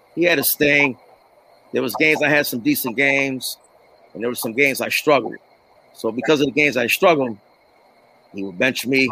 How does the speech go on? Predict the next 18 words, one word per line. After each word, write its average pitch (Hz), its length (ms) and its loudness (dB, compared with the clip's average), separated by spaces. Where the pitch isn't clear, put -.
I'll 101 120 -2
play 107 220 -2
spot 120 320 -2
minutes 117 280 -4
here 110 160 -2
and 107 80 -4
there. 135 200 4
And 95 120 -2
I 139 60 4
was 147 120 2
kinda 156 220 0
getting 120 240 0
frustrated, 147 500 2
but 123 120 0
I 123 40 -2
kinda 120 280 -4
hung 117 180 -4
on 143 320 4